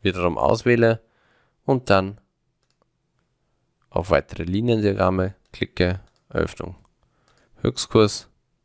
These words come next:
und entsprechend hier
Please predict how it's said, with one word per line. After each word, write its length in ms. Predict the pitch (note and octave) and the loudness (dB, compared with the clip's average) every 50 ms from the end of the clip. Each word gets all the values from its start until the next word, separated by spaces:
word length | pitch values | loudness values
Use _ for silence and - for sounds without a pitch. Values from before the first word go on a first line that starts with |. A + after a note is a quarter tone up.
| _ _ _ _ _ _ _ _ _ _ _ _ _ _ _ _ _ _ _ _ _ _ _ _ _ _ _ | _ _ _ _ _ _ _ _ _ _ _ _ _ _ _ _ _ _ _ _ _ _ _ _ _ _ _
und 420 | - G#2+ G#2+ A2 G#2+ - - - - _ - | 0 2 2 2 2 -2 -6 -14 -16 _ -8
entsprechend 580 | G2 F#2+ - - - D2+ D#2+ - - F2 E2+ | -6 -6 -2 0 0 0 0 0 -4 -10 -8
hier 360 | F2+ G2 G2 G2+ G2+ G#2+ A2+ | -2 0 2 4 4 2 0